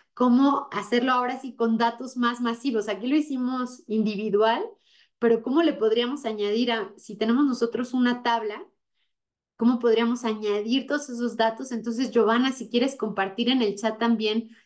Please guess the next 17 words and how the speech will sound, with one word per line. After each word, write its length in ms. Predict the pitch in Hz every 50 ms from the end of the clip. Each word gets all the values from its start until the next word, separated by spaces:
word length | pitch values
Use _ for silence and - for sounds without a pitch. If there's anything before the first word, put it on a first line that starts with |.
| _ _ _
el 200 | 185 220 - -
curso 400 | - 247 285 285 - - 302 277
de 140 | 247 226 214
Open 360 | 220 220 220 226 247 254 240
Refine, 640 | - 202 202 - - 214 208 208 226 262 294 - - _ _ _ _ _ _ _ _
que 80 | 190
está 600 | 190 190 - - - 202 208 214 214 214 220 208 -
en 140 | 196 202 190
español, 800 | 190 190 - - 196 185 190 202 220 226 233 240 247 311 - - - _ _ _ _ _ _ _ _ _ _ _ _ _ _ _ _ _ _ _ _ _ _ _ _ _ _ _ _
porque 320 | _ 220 208 240 240 233 226
ahí 520 | 220 226 247 269 294 320 - - - _ _
ese 300 | 196 226 - - 269 262
ya 160 | 233 220 220 247
es, 240 | 277 - - - _ _ _ _ _ _ _ _ _ _ _ _ _ _
ahora 360 | - 196 202 202 220 220 233 240 233
sí, 200 | - 240 240 240
en 360 | 226 196 190 190 185 185 185